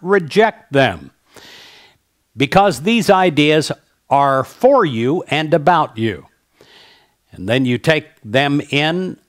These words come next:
allow them to grow and become manifest, and your whole life will change.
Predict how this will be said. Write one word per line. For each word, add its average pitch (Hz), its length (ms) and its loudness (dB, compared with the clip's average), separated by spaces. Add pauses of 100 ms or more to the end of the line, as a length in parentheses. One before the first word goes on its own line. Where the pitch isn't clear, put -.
allow 135 460 4
them 147 540 -2
to 143 180 0
grow 147 800 0 (120)
and 123 680 -2 (260)
become 147 440 0
manifest, 170 800 0 (920)
and 127 520 -4 (640)
your 139 240 0
whole 170 200 0
life 160 340 2
will 151 140 -2
change. 123 720 -4